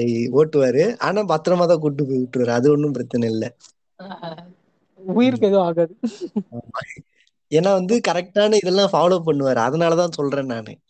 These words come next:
Speaker 2: நீங்க
Speaker 1: ஸ்பீட் லிமிட்,
Speaker 2: ஜாலி-
Speaker 1: அது ஸ்பீட் லிமிட் வந்து இங்க எவ்வளவு போகணும்னு இருந்துச்சுன்னா கரெக்டா அதெல்லாம் ஃபாலோ பண்ணி தான் போகணும். அப்புறம் மே-, ஹாரனு, இண்டிகேட்டரு எல்லாம் கரெக்டா யூஸ் பண்ணணும். அந்த லேன் வந்து,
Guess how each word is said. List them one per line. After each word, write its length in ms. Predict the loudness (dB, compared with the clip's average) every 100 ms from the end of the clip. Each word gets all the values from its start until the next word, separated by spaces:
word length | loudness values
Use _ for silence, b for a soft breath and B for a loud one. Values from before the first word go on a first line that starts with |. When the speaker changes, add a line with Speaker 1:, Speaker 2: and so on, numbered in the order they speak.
| _ _ _ _ _ _ _ _ _ _ _ _ _ -2
Speaker 2:
நீங்க 200 | 4 6
Speaker 1:
ஸ்பீட் 80 | 6
லிமிட், 140 | 4
Speaker 2:
ஜாலி- 220 | 4 0 -4 _ _ _ _ _ _ _ -6
Speaker 1:
அது 200 | 0 0
ஸ்பீட் 320 | 0 0 2
லிமிட் 320 | 2 0 0
வந்து 260 | 0 2 0
இங்க 260 | 0 2 4
எவ்வளவு 280 | 6 4 2
போகணும்னு 460 | 0 2 0 -2 -2
இருந்துச்சுன்னா 520 | 0 0 -2 0 0 0
கரெக்டா 320 | -4 -4 -2
அதெல்லாம் 320 | 0 0 0
ஃபாலோ 220 | 2 2
பண்ணி 300 | 2 -2 -2
தான் 200 | -2 -2
போகணும். 640 | 2 4 4 4 2 2 b b b _ _ _
அப்புறம் 920 | -4 -2 -2 2 4 4 4 2 2 2 0 -4 -10 -20 -4 2
மே-, 360 | 2 2 -2 -8 _ -2
ஹாரனு, 400 | 2 2 0 -2
இண்டிகேட்டரு 760 | -4 -4 -2 0 2 2 4
எல்லாம் 200 | 2 2
கரெக்டா 340 | 0 0 0 -2
யூஸ் 320 | -2 -2 -2
பண்ணணும். 300 | 0 2 2
அந்த 200 | 2 2
லேன் 360 | 2 2 0 -2
வந்து, 480 | -2 0 0 0